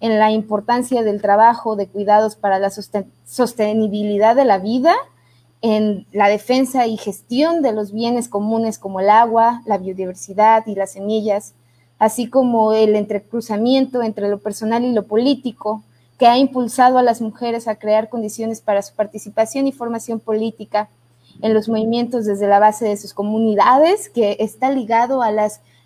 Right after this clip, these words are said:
luchas por los derechos como mujeres indígenas y campesinas principalmente,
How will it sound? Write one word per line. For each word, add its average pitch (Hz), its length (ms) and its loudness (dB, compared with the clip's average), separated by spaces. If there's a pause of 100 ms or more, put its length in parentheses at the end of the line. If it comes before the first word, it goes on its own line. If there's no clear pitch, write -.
(120)
luchas 269 540 2
por 226 160 -6
los 214 160 -2
derechos 226 420 -4
como 214 220 -8
mujeres 247 540 -2 (100)
indígenas 254 680 -2
y 208 40 -20
campesinas 214 560 -8
principalmente, 202 960 -6